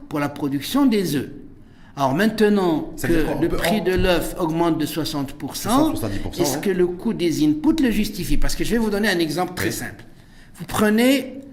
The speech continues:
Speaker 1: et je vais oublier cette période un peu de brouhaha, comme vous dites. On va raisonner sur, euh, il y a quinze ans. On, nous avions un taux d'inflation générale qui tournait autour de moins de deux pour cent.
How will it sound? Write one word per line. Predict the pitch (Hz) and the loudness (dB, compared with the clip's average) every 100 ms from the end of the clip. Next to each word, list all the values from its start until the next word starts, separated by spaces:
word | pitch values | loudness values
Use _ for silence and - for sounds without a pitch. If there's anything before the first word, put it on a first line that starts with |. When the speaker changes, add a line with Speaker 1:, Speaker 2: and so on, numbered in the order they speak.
| - - - | -12 -12 -6
Speaker 1:
et | 175 | -4
je | 151 | 0
vais | 190 | 2
oublier | 180 185 185 | 2 0 0
cette | 170 160 - | -2 -6 -6
période | 139 131 123 | -4 -4 -4
un | 117 | -6
peu | 117 127 110 92 - - - - 147 | -8 -8 -8 -10 -16 -20 -20 -18 -4
de | 143 | -2
brouhaha, | 123 120 131 123 127 | -2 -2 -2 -2 -4
comme | 127 117 | -6 -8
vous | 104 107 | -8 -10
dites. | - - - - - - - - | -8 -8 -8 -10 -12 -18 -20 -8
On | 180 | -2
va | |
raisonner | 180 175 165 165 170 | 0 2 2 2 2
sur, | - 160 135 | 0 -2 0
euh, | 131 117 - - - | 0 0 -2 -6 -4
il | 156 | -2
y | |
a | |
quinze | 147 180 156 131 | 0 0 0 0
ans. | - - - - - - - - - - - - - - - | -4 -10 -8 -6 -6 -8 -12 -14 -18 -20 -20 -20 -20 -16 -2
On, | 139 | 2
nous | 143 139 | 4 2
avions | 147 143 | 0 0
un | 135 | 0
taux | 135 | 0
d'inflation | 143 127 135 139 135 | -2 -2 -4 -2 -2
générale | 123 139 127 143 147 | -2 -2 -2 -2 -4
qui | 147 | -6
tournait | - 135 135 | -6 -2 0
autour | 131 123 151 131 | -2 -2 -4 -4
de | 135 131 127 127 | -2 -2 -2 0
moins | 131 147 | 0 2
de | 135 | 0
deux | 127 | -2
pour | - - | -8 -14
cent. | - | -16